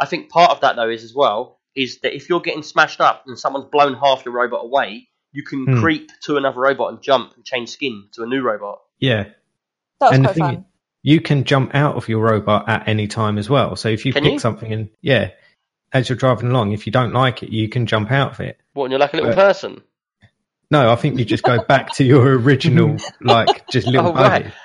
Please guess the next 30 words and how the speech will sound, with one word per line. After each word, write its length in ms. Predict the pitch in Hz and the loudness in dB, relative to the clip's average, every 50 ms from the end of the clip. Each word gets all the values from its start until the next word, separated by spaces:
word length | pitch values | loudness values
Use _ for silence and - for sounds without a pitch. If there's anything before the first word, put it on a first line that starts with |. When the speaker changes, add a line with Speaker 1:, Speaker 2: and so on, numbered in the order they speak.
| - _ - | -10 _ 2
Speaker 1:
I 60 | 220 | 2
was 80 | 233 - | 2 2
just 120 | 277 143 | 2 4
like, 220 | 131 117 107 110 - - | 6 6 6 6 4 4
"I 100 | 135 156 | 4 6
don't 140 | 220 269 254 | 6 4 4
remember 260 | 190 165 147 127 123 | 4 0 -2 -2 -4
jumping 400 | - - 127 117 117 - 135 117 | -2 -2 -2 -2 0 -4 -2 2
out 160 | 117 117 95 | 2 2 2
of 80 | - 110 | 0 0
my 100 | 110 110 | 0 0
robot 480 | 107 107 104 104 101 110 135 165 117 | 2 0 -2 -2 -2 -2 -2 -2 -2
and 160 | 120 117 110 | -4 -12 -10
being 200 | _ 131 117 113 | _ -4 -2 -2
a 40 | 107 | -2
little 200 | 107 110 98 - | -4 -6 -8 -2
person." 640 | - - - 120 110 107 - - - - 175 - _ _ | -2 2 2 2 0 0 -4 -10 -10 -12 -12 -16 _ _
Speaker 2:
<laughs> 640 | _ _ _ _ _ _ _ _ _ _ _ _ | _ _ _ _ _ _ _ _ _ _ _ _
'Cause 180 | - 160 135 - | 0 0 0 0
the 60 | 147 | -2
thing 160 | - - 196 190 | 0 2 4 4
is, 160 | 160 127 - | 4 2 2
when 140 | - 160 160 | 0 2 2
you 160 | 165 170 160 | 4 2 2
go 240 | - - 151 143 147 | 0 -2 -2 0 0
up 180 | 156 151 - - | 0 -2 -4 -8
to 100 | - 123 | -6 -4
these 200 | 117 123 110 - | -4 -4 -2 -2
new 220 | 127 135 151 160 143 | 0 2 2 2 2
robots, 680 | 104 104 98 87 90 - 104 107 113 - - - - | 0 -4 -6 -6 -4 -2 -2 -2 -2 -2 -6 -18 -20